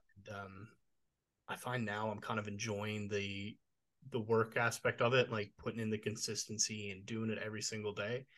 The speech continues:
And that's actually more, that's actually, like, what the hard work is, rather than, like, working out one single time hard and, like, you know what I'm saying?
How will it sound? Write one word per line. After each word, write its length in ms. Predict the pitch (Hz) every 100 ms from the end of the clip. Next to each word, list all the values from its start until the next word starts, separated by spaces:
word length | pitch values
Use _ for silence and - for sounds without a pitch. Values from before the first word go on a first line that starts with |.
| - _ _
And 100 | 107
that's 220 | 107 113
actually 520 | 110 104 110 104 98 - _ _ _ _ _
more, 500 | 110 104 104 98 92 - 127
that's 220 | 127 131
actually, 380 | 117 - 117 101
like, 180 | 98 -
what 220 | 104 -
the 60 | 107
hard 260 | 110 104
work 260 | 101 95 -
is, 240 | 82 92
rather 340 | 104 98 98 95
than, 200 | 95 95
like, 180 | 85 -
working 340 | 117 101 -
out 160 | 90 -
one 220 | 104 101
single 440 | 110 - 104 95 95
time 320 | - 78 85
hard 420 | 110 82 85 90
and, 100 | 85 -
like, 320 | 87 90 - _ _ _ _ _ _ _ _
you 80 | 147
know 40 |
what 40 | 135
I'm 40 |
saying? 260 | - 147